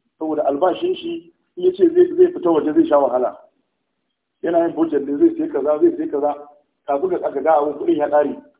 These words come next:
Amma in yana da kuɗi isasshe wanda zai iya ɗaukar nauyin kansa, ya ɗauki nauyin iyalansa, sannan ya ɗauki nauyin na waje, to nan ne ya yi laifi. Kun gane? Kaga wani bawan Allah ya ce ma Annabi, "Ya Rasulullah, in di dinar."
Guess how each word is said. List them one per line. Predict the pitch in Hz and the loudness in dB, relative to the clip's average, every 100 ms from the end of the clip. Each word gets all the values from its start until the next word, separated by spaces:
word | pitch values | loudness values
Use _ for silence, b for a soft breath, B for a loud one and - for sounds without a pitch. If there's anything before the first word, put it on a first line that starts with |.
| _ _ _ - | _ _ _ -4
Amma | 147 190 | 0 0
in | 202 | 0
yana | 226 175 | 0 0
da | |
kuɗi | 147 185 190 294 | 0 -4 -4 -4
isasshe | 165 170 - 185 | -2 -4 2 2
wanda | 165 147 | 2 0
zai | 170 | 0
iya | 175 160 | 2 0
ɗaukar | 165 165 147 | -2 -4 -4
nauyin | 160 165 | -4 -2
kansa, | 175 160 123 107 _ _ _ _ | -2 -2 -4 -6 _ _ _ _
ya | - | -6
ɗauki | 147 143 | -4 -4
nauyin | 175 180 170 | 0 2 4
iyalansa, | 156 143 165 160 123 - _ _ | 2 2 0 -2 -4 -6 _ _
sannan | 139 180 170 | -2 0 0
ya | 147 | 2
ɗauki | 180 | 2
nauyin | 185 185 | 6 6
na | 185 | 6
waje, | 190 151 139 131 - _ _ _ _ _ _ _ _ | 2 2 -6 -12 -16 _ _ _ _ _ _ _ _
to | 139 | -6
nan | 170 | -4
ne | 156 | -2
ya | 151 | -4
yi | 151 | -4
laifi. | 151 - - _ _ _ _ - _ _ _ _ _ - | -6 -8 -14 _ _ _ _ -20 _ _ _ _ _ -12
Kun | 156 | -6
gane? | 254 392 - _ _ _ | -6 -6 -12 _ _ _
Kaga | 147 156 | -2 0
wani | 165 | 0
bawan | 170 175 151 | 2 2 0
Allah | 160 147 | 4 2
ya | 151 | 4
ce | 165 | -2
ma | 143 | -2
Annabi, | 135 143 | -4 -4
"Ya | 151 170 | 0 0
Rasulullah, | 151 165 147 147 143 | -2 -4 2 2 2
in | 139 | -2
di | 151 | -8
dinar." | 180 180 180 156 - | -2 2 4 2 -2